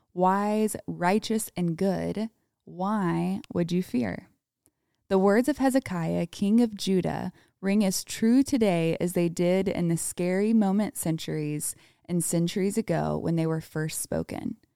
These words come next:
Judah had been invaded by the powerful king of Assyria.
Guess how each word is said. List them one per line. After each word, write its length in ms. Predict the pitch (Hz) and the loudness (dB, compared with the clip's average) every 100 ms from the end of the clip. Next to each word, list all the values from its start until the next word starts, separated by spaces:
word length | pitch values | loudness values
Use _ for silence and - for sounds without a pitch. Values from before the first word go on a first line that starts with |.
| _ _ - | _ _ -14
Judah 320 | 180 202 226 | -2 2 4
had 200 | 269 262 | 4 2
been 220 | 220 208 - | 2 0 2
invaded 580 | 185 170 175 175 170 | 0 2 2 4 2
by 140 | 160 156 | 2 -2
the 80 | 165 | -2
powerful 500 | - 170 180 - 214 | -4 -4 -4 -4 -8
king 300 | - 170 175 | -4 -2 -2
of 100 | - | -2
Assyria. 720 | 160 - 165 - - 52 | -4 -4 -2 -2 -4 -6